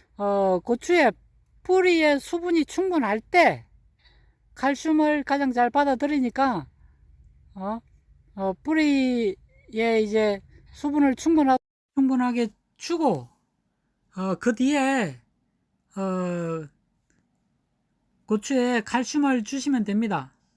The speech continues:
예, 결론적으로 물을 먼저 주고 난 뒤에, 어, 고추가 충분히 물을 빨아들인 다음에, 어, 대부분의 다 영양분은, 어,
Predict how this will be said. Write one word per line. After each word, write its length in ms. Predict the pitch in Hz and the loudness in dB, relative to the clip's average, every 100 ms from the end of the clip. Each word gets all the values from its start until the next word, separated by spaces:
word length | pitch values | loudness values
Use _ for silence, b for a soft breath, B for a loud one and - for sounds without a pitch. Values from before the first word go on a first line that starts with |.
| _ _ _ _ _ - | _ _ _ _ _ -10
예, 120 | 202 180 _ _ | -8 -8 _ _
결론적으로 540 | - 311 339 311 262 | -2 -2 0 0 0
물을 300 | 240 302 359 | 2 2 2
먼저 280 | 330 262 262 | 2 0 0
주고 240 | 254 320 294 | -2 -4 -2
난 220 | 277 269 | 0 0
뒤에, 480 | 247 262 285 196 127 _ _ _ _ _ _ _ _ | -2 -2 -2 -4 -8 _ _ _ _ _ _ _ _
어, 220 | 190 190 | -8 -8
고추가 400 | 185 220 247 277 | -6 -8 -6 -6
충분히 480 | - 311 311 285 277 | -4 -4 -2 0 0
물을 320 | 254 294 302 | 0 0 -4
빨아들인 840 | 294 302 320 320 285 294 294 285 269 _ _ | -2 -2 0 -2 -2 -4 -4 -6 -8 _ _
다음에, 600 | - 330 320 247 175 131 _ _ _ _ _ - | 0 2 2 0 -4 -8 _ _ _ _ _ -14
어, 280 | 175 170 170 _ - | -10 -8 -10 _ -8
대부분의 460 | 214 269 285 269 | -6 -4 -2 -2
다 180 | 233 226 | 0 0
영양분은, 760 | 220 247 269 262 247 254 175 143 _ _ _ _ - | 0 0 0 0 -2 -2 -4 -8 _ _ _ _ -14
어, 420 | 175 175 170 | -10 -8 -8